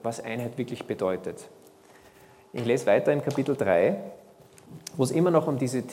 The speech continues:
dieses Thema geht, die Einheit zwischen den Christen aus nichtjüdischer Her-, Herkunft und Christen aus jüdischer Herkunft. Kapitel drei ab Vers eins. Jetzt wird's ein bisschen persönlicher von Paulus. Er sagt ein bisschen,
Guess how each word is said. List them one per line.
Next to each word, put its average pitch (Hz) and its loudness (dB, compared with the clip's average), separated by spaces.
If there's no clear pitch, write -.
dieses 123 -4
Thema 127 0
geht, 95 -4
die - -2
Einheit 120 -2
zwischen 117 -6
den 110 -6
Christen 127 0
aus 107 0
nichtjüdischer 175 4
Her-, 165 2
Herkunft 143 -2
und 120 -8
Christen 120 -4
aus 104 -4
jüdischer 104 -2
Herkunft. 95 -6
Kapitel 165 6
drei 117 6
ab - 2
Vers 120 2
eins. 92 -4
Jetzt 120 0
wird's 131 0
ein 143 0
bisschen 139 2
persönlicher 139 2
von 110 -6
Paulus. 107 4
Er 113 -6
sagt - -2
ein 139 -4
bisschen, 113 -6